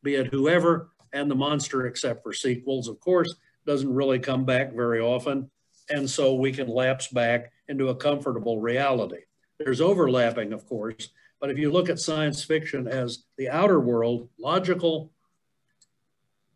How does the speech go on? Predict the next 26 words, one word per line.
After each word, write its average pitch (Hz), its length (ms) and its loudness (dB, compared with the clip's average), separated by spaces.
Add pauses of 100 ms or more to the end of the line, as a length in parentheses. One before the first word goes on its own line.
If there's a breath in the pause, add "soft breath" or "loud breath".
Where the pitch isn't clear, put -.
(180)
possibilities, 143 1080 0 (340 soft breath)
and 117 160 -4
the 120 40 -6
character's 135 600 0
ability 123 440 0
to 113 120 -4
handle 131 400 -2
the 107 60 -8
situation 127 760 -4 (200)
in 143 180 0
most 117 300 0
cases, 120 560 -6 (560 soft breath)
then 139 180 2
the 120 100 2
horror 156 380 4
films 127 480 -2
as 113 160 -10
the 120 60 -14
danger 131 480 -2
inside 143 500 0
us, 143 380 -4
psychological 135 920 0
effects, 123 440 -6 (240)
and 120 160 -4
recurring 120 480 0
dreams 147 600 2